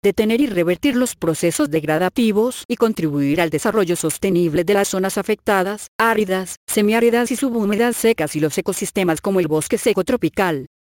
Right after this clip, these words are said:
La degradación de los suelos en estas zonas tiene consecuencias sobre el ciclo del agua, detiene el reabastecimiento de las reservas, desecación de pozos y manantiales,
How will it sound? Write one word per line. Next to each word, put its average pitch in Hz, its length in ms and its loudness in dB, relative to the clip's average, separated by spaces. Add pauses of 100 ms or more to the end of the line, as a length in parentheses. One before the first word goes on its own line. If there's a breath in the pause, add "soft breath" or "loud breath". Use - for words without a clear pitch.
(280)
La 202 140 2
degradación 180 640 2
de 233 80 2
los 233 100 0
suelos 185 380 0
en 175 80 2
estas 233 280 0
zonas 170 640 2
tiene 214 260 2
consecuencias 202 720 0
sobre 160 240 0
el 156 80 0
ciclo 156 400 0
del 247 160 2
agua, 165 380 2 (120)
detiene 196 440 0
el 220 80 -2
reabastecimiento 180 960 0
de 170 100 2
las 180 140 2
reservas, 170 720 0 (120)
desecación 190 640 0
de 165 120 0
pozos 180 360 0
y - 60 0
manantiales, 160 840 2